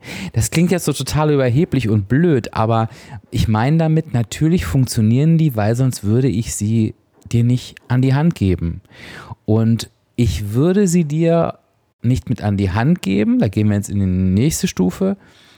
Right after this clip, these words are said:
wenn ich davon nicht überzeugt wäre. Und überzeugt bin ich nur von Dingen, die ich selber mir nicht irgendwo angelesen habe, sondern die ich erlebt habe, die ich angewendet habe, die ich kenne.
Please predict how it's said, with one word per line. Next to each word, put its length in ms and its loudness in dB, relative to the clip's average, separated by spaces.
wenn 240 0
ich 160 -6
davon 300 -2
nicht 160 0
überzeugt 760 -2
wäre. 520 0
Und 180 0
überzeugt 760 -2
bin 160 0
ich 280 -6
nur 220 2
von 300 0
Dingen, 520 0
die 260 -2
ich 160 -4
selber 560 2
mir 180 4
nicht 200 0
irgendwo 380 0
angelesen 720 2
habe, 160 -2
sondern 200 2
die 180 2
ich 160 -2
erlebt 540 0
habe, 220 -2
die 80 0
ich 220 -6
angewendet 560 2
habe, 180 -6
die 200 -6
ich 200 -8
kenne. 440 0